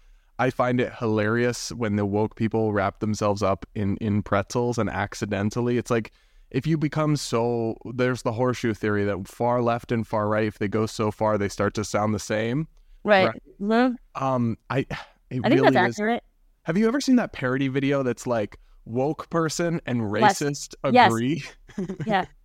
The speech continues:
Speaker 2: People should be separated by their race. I agree.
Speaker 1: <laughs>
Speaker 2: <laughs> Yeah, yeah, yeah,
Speaker 1: I'll
Speaker 2: like, a woke
Speaker 1: super cut
Speaker 2: person.
Speaker 1: a clip into that, but it's
Speaker 2: Mm-hmm.
Speaker 1: really funny because
Speaker 2: I think
Speaker 1: it
Speaker 2: it was
Speaker 1: is
Speaker 2: J P.
Speaker 1: parody.
Speaker 2: It was J P's video, I think.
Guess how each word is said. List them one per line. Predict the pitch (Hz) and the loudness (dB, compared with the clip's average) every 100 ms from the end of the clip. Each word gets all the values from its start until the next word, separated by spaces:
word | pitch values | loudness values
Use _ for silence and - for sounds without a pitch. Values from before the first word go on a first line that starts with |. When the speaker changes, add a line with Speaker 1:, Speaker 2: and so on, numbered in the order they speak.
| _ - | _ 0
Speaker 2:
People | 339 370 | 0 0
should | - 240 226 | 0 -2 0
be | 269 | -2
separated | - 302 320 262 185 190 | 2 2 4 2 2 -2
by | 165 170 | -2 -2
their | 208 220 | -2 0
race. | 285 233 - - _ - | 0 -2 -8 -18 _ 4
I | 508 | 4
agree. | - 523 170 - - | 4 0 -2 -8 -14
Speaker 1:
<laughs> | - | -4
Speaker 2:
<laughs> | 269 | 4
Yeah, | 294 285 262 | 6 6 4
yeah, | 277 320 285 | 2 0 0
yeah, | 277 | 2
Speaker 1:
I'll | 233 | 4
Speaker 2:
like, | 240 208 | 4 4
a | |
woke | 220 | 0
Speaker 1:
super | 233 196 233 | 2 2 2
cut | 147 | 0
Speaker 2:
person. | 135 | -2
Speaker 1:
a | |
clip | 123 147 156 139 | -2 -2 0 0
into | 113 117 | 0 0
that, | 110 104 92 147 | 0 0 -4 -2
but | 156 143 | -4 0
it's | - 240 | 0 2
Speaker 2:
Mm-hmm. | 247 240 240 | 2 2 0
Speaker 1:
really | 156 139 120 | 2 2 0
funny | - 113 101 95 | 0 -2 -2 -4
because | 110 143 143 | -4 0 2
Speaker 2:
I | |
think | 151 | 2
Speaker 1:
it | 143 | 4
Speaker 2:
it | |
was | 131 | 2
Speaker 1:
is | 175 | 2
Speaker 2:
J | 240 | 2
P. | |
Speaker 1:
parody. | - 220 87 80 | 4 2 2 -2
Speaker 2:
It | - | -4
was | 233 220 - | -2 0 0
J | 190 | -2
P's | 190 185 | 0 -2
video, | 170 165 160 | -2 -4 -4
I | 165 | -6
think. | - - | -8 -10